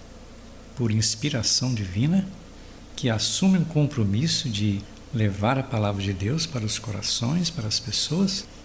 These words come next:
E interessante que Deus faz esse convite, mas ele provê, vamos dizer assim. "Eu porei em sua boca as minhas palavras."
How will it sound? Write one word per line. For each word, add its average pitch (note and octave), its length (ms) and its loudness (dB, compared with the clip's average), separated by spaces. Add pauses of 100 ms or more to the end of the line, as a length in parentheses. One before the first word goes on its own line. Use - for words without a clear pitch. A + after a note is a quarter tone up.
(180)
E D#3 340 4
interessante D#3 680 2
que E3+ 260 0 (140)
Deus C3 340 2
faz B2 320 0
esse A#2+ 240 0
convite, A#2+ 840 0 (640)
mas A#2 480 2
ele C3 460 2 (320)
provê, A2 760 2
vamos G2 200 -2
dizer G2 200 0
assim. G2 300 0 (540)
"Eu D3 360 4 (280)
porei B2+ 580 2 (260)
em G2+ 140 2
sua F3 380 0
boca D#3+ 500 0 (560)
as F#2+ 260 2
minhas D3+ 380 4
palavras." A2+ 1040 0